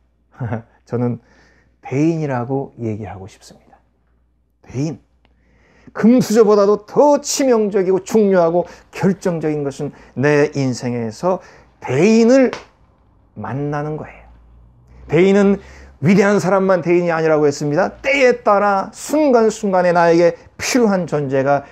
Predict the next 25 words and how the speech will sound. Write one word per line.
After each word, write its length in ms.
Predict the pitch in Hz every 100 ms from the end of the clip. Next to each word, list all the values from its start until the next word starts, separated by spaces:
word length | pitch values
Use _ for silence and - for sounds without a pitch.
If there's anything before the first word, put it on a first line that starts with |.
| _
대인인데, 720 | - 127 208 190 127 113 196 226 - - - _
그런 440 | - 156 147 147
대인을 600 | - 123 127 123 156 175 - _
만날 580 | 110 175 214 220 214 202
수 160 | -
있는 220 | 208 190
것이 320 | 185 175 196 - - -
인생의 360 | 175 175 160 160
가장 480 | - 175 240 254 277
중요한. 460 | 254 233 196 - _ _ _ _ _ _
대인은 500 | 180 202 202 196 180 - _ _ _ _ _ _ _ _ -
영화에 420 | 151 160 151 143
나오는, 560 | 123 117 120 127 90 80 _ _ _ _
무술 380 | 131 151 147
영화에 260 | 127 117 110
나오는 440 | 104 95 95 98 - -
그 140 | - -
주인공이 460 | - 139 127 127
그냥 280 | 117 120 117 - _ _ _ _ _ _ _ _ _
뭐 440 | - 113 113 - _ _ _ _ _ _ -
절벽에 260 | 143 135
떨어져서 400 | 117 196 170 123 117
딱 260 | - - - _
정신을 320 | 135 127 120
잃었는데, 520 | 120 113 110 180 -